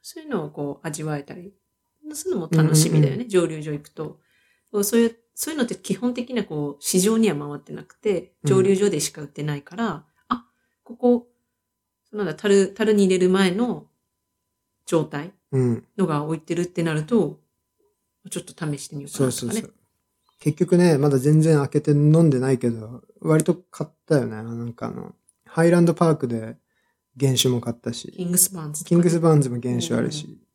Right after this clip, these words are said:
Speaker 2: なんだろう、あと若い蒸留所って、
Speaker 1: エデンミルもあるかな？
Speaker 2: そうそう、あるね。エデンミルもある。
Speaker 1: うん。
Speaker 2: なんか、そのウイスキー蒸留所って、三年間寝かせた後じゃないと、三年と一日か。
Speaker 1: あれ、あとどこだっけ？あのさ、ハリスト？
Speaker 2: うん。
Speaker 1: ルイスト？
Speaker 2: うん。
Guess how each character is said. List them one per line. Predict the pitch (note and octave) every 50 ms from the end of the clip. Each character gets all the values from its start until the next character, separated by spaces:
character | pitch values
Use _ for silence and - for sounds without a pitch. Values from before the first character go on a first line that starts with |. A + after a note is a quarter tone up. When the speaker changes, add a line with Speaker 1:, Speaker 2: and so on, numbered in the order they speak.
| _ _ _ _ _ _ _ -
Speaker 2:
な | E3+ G3
ん | G3
だ | D3+
ろ | -
う、 | D#3+
あ | -
と | - C3
若 | C#3+ D3 D3 - C4+ B3
い | F#3+ C#3+ C3
蒸 | C#3 C#3 C#3+ C#3
留 | C#3+ C#3+ C#3+
所 | D3 D#3
っ | D#3
て、 | D#3 - -
Speaker 1:
エ | A#2+
デ | A#2 -
ン | -
ミ |
ル | - -
も | -
あ | -
る | -
か | - _ G#3
な？ | B3+ F#4 _ _ _ _ _
Speaker 2:
そ | _ - C#3+
う | B2
そ | - - - A2+
う、 | - - - _ -
あ | C#3+ C#3 C#3+
る | C3 A#2+
ね。 | A#2+ - -
エ | C#3 D3
デ | D#3+ E3+
ン |
ミ | E3+ E3
ル | D3+ B2
も | A#2+ B2
あ |
る。 | - -
Speaker 1:
う |
ん。 | - _ - G3
Speaker 2:
な | E3+ E3+
ん |
か、 | - C#3 B2 A#2+ - - _ _ _ _ _ _ _ _ _
そ | - D3
の | C#3+
ウ | F3
イ | G#3
ス | G3+ -
キ | - A3+ A3
ー | G#3
蒸 | G3+ A3 G#3+ G#3+
留 | G#3+ G#3+ G#3
所 | G#3 G#3+ G3+
っ |
て、 | G#3 _ _ _ - C3+ B2+ A#2+ A#2+ A#2+ - - - - _ _ _ _ _ -
三 | - - G3 G3+ G3+
年 | G3+ G#3 G#3 G3
間 | G3+ D3 C3+
寝 | C3 C3+
か | - -
せ | - D3 -
た | - D3
後 | D3+ D3 D3
じ | B2 B2+
ゃ | A#2+
な | A#2+ A#2+
い | A#2 A2+
と、 | _ - A#2+ G#2+ - _ _ _ _ _ _ _ _ _
三 | - - F3 F3 F3+
年 | F#3 F3+ F#3
と | E3
一 | C3+ B2+ - D3+
日 | D3 D3 D3 -
か。 | - - _ _ _ _ _ _
Speaker 1:
あ | F3
れ、 | F3+
あ | G#3 -
と | F#3
ど | D#3 A#3 -
こ | - G4+
だ | C#4+
っ | G#3
け？ | - F#3
あ | E3+
の | E3
さ、 | D#3 F#3
ハ | E3 - - A3
リ | A#3+ E4 F#4
ス | F4+ - - _
ト？ | _ - G4+ G#4 G#4+ - _ _ _ _ _ _ _ _ _ _ _ _ _ - -
Speaker 2:
う | D#3
ん。 | D3 C3+
Speaker 1:
ル | A#3 C#4+
イ | E4+ F#4 F4+
ス | - - -
ト？ | - F#4+ G4 G4+ G#4 - _ -
Speaker 2:
う | D#3+ C#3+
ん。 | B2+ A#2+ B2 -